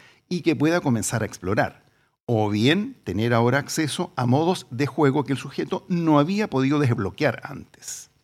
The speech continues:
Lo anterior se suma a una curva de dificultad ascendente. Cada vez se hace más complicado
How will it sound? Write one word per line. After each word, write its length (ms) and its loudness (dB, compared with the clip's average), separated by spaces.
Lo 140 4
anterior 500 4
se 220 -6
suma 540 -2
a 80 0
una 340 2
curva 460 0
de 140 4
dificultad 560 -2
ascendente. 880 -2
Cada 240 -6
vez 220 -6
se 140 -2
hace 220 -2
más 220 0
complicado 920 0